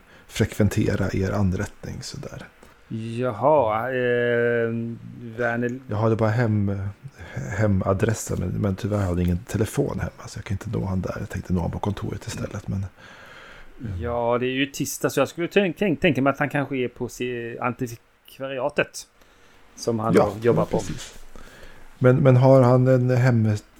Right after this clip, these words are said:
Speaker 1: en telefon där på antikvariatet, eller måste man besöka honom till fots?
Speaker 2: Jag vet inte, men, eh, annars är det ju på, eh, Södergatan. Eh, jag vet inte vilket nummer, men, eh, Södergatan närmare bestämt skulle jag tänka på.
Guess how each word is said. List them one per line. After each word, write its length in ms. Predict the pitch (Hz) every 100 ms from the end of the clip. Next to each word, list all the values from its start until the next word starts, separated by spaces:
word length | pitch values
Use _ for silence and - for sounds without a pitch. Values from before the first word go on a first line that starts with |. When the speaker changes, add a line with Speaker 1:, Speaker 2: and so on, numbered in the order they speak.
| -
Speaker 1:
en 240 | 123 120 117
telefon 420 | 123 117 156 156
där 80 | 90
på 120 | 92
antikvariatet, 760 | 95 101 - - - - -
eller 100 | 98
måste 280 | 104 101 -
man 100 | 101
besöka 380 | 98 - 101 -
honom 240 | 101 98
till 140 | 95 107
fots? 560 | - 147 - - - - _ _ - - - - - 131 131
Speaker 2:
Jag 400 | 127 127 139 143
vet 240 | 151 147
inte, 260 | 147 123 127
men, 220 | 127 127
eh, 200 | 127 123
annars 300 | 117 131 -
är 120 | 143
det 60 | 117
ju 80 | 117
på, 420 | - 117 117 113
eh, 60 | 117 - _ _ _ _ _ -
Södergatan. 840 | - - 160 110 107 113 - 120 107 - - - - 120
Eh, 60 | 117 117 117 117 117 127
jag 100 | 131
vet 200 | 139 147
inte 180 | 160 135
vilket 240 | 147 131
nummer, 320 | 117 127 120 113
men, 280 | 113 120
eh, 60 | 120
Södergatan 640 | - 147 127 139 123 123
närmare 220 | 120 113 104
bestämt 300 | - 110 107
skulle 160 | 120
jag 80 | 107
tänka 200 | 113
på. 80 | -